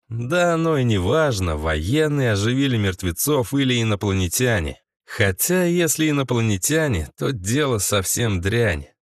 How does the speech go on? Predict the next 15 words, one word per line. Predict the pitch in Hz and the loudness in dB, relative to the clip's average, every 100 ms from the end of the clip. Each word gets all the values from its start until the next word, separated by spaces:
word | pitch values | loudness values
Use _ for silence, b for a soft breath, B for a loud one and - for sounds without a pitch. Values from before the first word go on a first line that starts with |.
| _ | _
Но | 92 101 107 | -2 2 0
то, | - 185 | 0 0
что | 185 - 165 | 0 0 0
сильные | - 185 165 160 | 2 2 2 2
мира | 151 160 147 | 2 2 2
сего | 120 135 139 147 | 0 2 2 2
в | |
начале | 120 117 156 135 113 | 0 0 0 0 0
пандемии | 117 98 101 135 151 120 - | 0 0 0 0 2 0 0
уже | 113 101 90 110 160 143 | 0 0 0 0 2 0
были | 135 139 127 104 | 0 0 2 2
изменёнными, | 92 90 87 117 147 117 82 76 65 - | 2 0 2 2 2 0 0 -4 -8 -6
Иван | 101 101 110 143 131 | -2 0 0 0 0
знал | 107 117 110 | 0 0 0
точно. | 98 131 123 95 - 71 - | -2 -2 0 0 -4 -6 -10